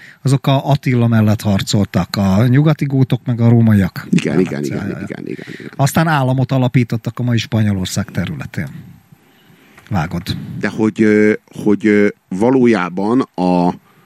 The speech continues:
Speaker 2: a Ró-, Róma, az örök város, meg az örök ideológiákat váltó centrum, mert valójában Róma mit mondhat el magáról őszintén és komolyan,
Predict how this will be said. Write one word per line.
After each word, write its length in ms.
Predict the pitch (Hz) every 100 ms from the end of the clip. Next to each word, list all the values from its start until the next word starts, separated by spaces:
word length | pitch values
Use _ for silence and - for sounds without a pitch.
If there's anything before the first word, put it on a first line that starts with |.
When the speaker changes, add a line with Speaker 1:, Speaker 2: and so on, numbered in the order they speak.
| _ _ _ _ _ _ _ _ 87
Speaker 2:
a 300 | 87 82 78 - - _ -
Ró-, 340 | 117 131 135
Róma, 720 | - - 143 135 127 127 143 196 _ _ -
az 120 | 92
örök 280 | 123 120 -
város, 500 | 104 98 107 117 -
meg 140 | 120
az 80 | 101
örök 280 | 131 131 - - - - -
ideológiákat 960 | 170 165 143 135 117 123 113 - - 117
váltó 640 | 113 117 110 117 110 104
centrum, 600 | - 107 104 - 113 120 151
mert 180 | - 113
valójában 480 | 123 131 131 127 123
Róma 280 | 127 143 131
mit 200 | 147 -
mondhat 360 | 117 101 92 95
el 120 | 92
magáról 480 | 95 98 90 104 104
őszintén 560 | 143 120 - 101 101 95
és 160 | 78
komolyan, 540 | - 101 101 104 117